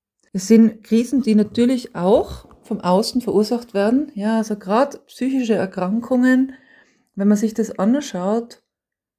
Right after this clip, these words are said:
auch im Kinder- und Jugendbereich, wie viele schon psychische Unterstützung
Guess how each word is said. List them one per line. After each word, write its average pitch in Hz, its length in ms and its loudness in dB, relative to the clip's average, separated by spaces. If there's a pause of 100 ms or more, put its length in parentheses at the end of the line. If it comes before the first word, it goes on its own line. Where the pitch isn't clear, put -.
auch 240 520 2
im 220 160 -6
Kinder- 254 420 0
und 208 160 0
Jugendbereich, 208 840 -4
wie 196 80 -6
viele 233 680 0
schon 202 760 -2
psychische 202 840 -4 (600)
Unterstützung 214 1040 -2